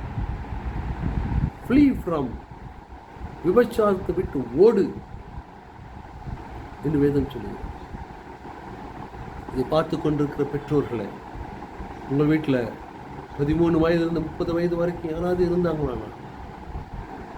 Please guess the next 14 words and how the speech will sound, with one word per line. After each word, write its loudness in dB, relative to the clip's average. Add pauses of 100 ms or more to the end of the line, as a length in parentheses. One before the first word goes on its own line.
(1080)
அவர்களுக்கு 4
இந்த 4
வீடியோவை 2
அனுப்பி 0
வைங்க. -2 (1700)
இல்லைன்னு 4
சொன்னா, -2 (840)
எனக்கு 4
அவருடைய 4
WhatsApp -2
நம்பரை 2
எனக்கு 0
அனுப்பி -2
வைங்க. -4